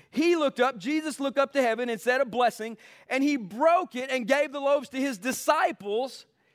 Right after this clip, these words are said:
And the disciples had miracles manifest in their hands as they fed everybody in the crowd. Come on, that, that's in there. You just gotta know what he's talking about.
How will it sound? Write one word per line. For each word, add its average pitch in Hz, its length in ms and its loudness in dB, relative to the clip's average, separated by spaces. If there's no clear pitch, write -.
And 302 200 2
the 320 60 -2
disciples 294 1080 0
had 277 200 2
miracles 311 540 -2
manifest 311 520 0
in 294 100 -6
their 294 100 2
hands 269 260 0
as 233 120 -4
they 247 120 2
fed 262 220 0
everybody 285 480 0
in 302 80 -6
the 302 80 -2
crowd. 247 560 2
Come 165 160 -8
on, 147 220 -6
that, 147 200 -6
that's 156 200 -2
in 185 140 -2
there. 131 180 -2
You 131 140 -10
just 143 160 -10
gotta 143 200 0
know 143 140 -4
what 143 140 -2
he's 139 120 -12
talking 180 280 -4
about. 117 320 -4